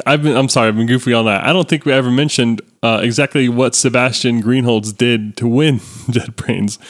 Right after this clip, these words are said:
But what we did is we sent an email out and said, "Hey, send us a recommendation for the tip of the week. And if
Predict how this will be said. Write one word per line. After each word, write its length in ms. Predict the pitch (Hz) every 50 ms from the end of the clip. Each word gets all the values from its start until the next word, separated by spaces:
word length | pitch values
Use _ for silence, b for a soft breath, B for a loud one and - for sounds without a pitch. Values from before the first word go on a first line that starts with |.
| B B B B B
But 100 | 117 117
what 180 | 120 127 131 135
we 80 | 143
did 220 | 139 196 208 208 180
is 120 | 151 127 127
we 60 | 120
sent 220 | - - 127 123 120
an 60 | -
email 380 | 139 156 165 151 127 117 107 101
out 280 | 98 98 101 101 - 107
and 100 | 107 -
said, 240 | - 104 104 98 b b b b _
"Hey, 320 | - 135 135 131 117 110 101
send 360 | - - - 120 120 127 131
us 220 | 131 135 135 - -
a 80 | 110 113
recommendation 720 | 117 117 - 135 123 120 120 135 143 - 117 110 110 104
for 260 | - - 104 104 101
the 100 | 98 95
tip 300 | - - 120 113 - -
of 260 | - - 107 104 98 101
the 80 | 110
week. 420 | 110 131 170 151 123 113 - - B B B B B B - -
And 200 | 117 110 107 104
if 300 | 95 107 101 - -